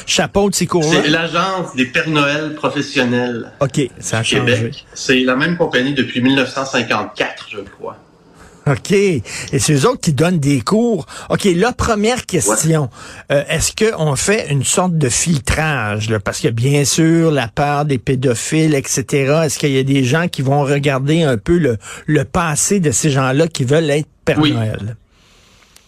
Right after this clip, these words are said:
Speaker 2: Il faut montrer patte blanche, euh, judiciairement parlant, bien sûr, avant d'être, euh, embauché. Euh, il y a aussi, bien sûr, des entrevues. Il faut s'assurer que les gens sont capables de s'exprimer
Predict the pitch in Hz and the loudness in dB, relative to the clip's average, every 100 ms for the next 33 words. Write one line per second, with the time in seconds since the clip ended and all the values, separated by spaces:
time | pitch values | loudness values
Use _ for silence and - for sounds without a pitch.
0 | - 143 117 143 131 107 - 127 120 117 | -6 -2 0 2 2 0 -4 -4 -2 -4
1 | 113 104 101 104 113 113 - 98 95 104 | -8 -4 -2 -2 -2 -2 -2 0 -2 -4
2 | 98 - 107 90 95 - 87 82 87 95 | -6 -2 -2 -2 -6 -2 -2 -2 -4 -8
3 | - - 98 87 - 101 98 - - - | -10 -4 -2 -2 -4 -6 -8 -14 -20 -20
4 | - 95 95 95 95 90 90 - 87 101 | -6 -4 0 0 0 -2 -2 -4 -2 0
5 | 101 92 95 - 127 127 - - - - | -2 -2 2 2 2 -2 -8 -10 -10 -14
6 | - - - 110 107 131 135 127 - 165 | -18 -16 -2 0 2 2 2 0 -4 -4
7 | 131 113 156 135 110 113 117 143 135 147 | -2 0 0 0 0 -2 0 -2 -2 -6
8 | - 107 - 107 - 101 - 113 127 95 | -8 -12 -10 -6 -4 -2 0 0 0 -2
9 | 101 113 117 95 95 104 104 107 92 - | 0 -2 -2 0 0 0 -2 -2 -6 -6
10 | 87 - - 110 101 104 113 | -8 -8 -8 -4 -2 -2 -6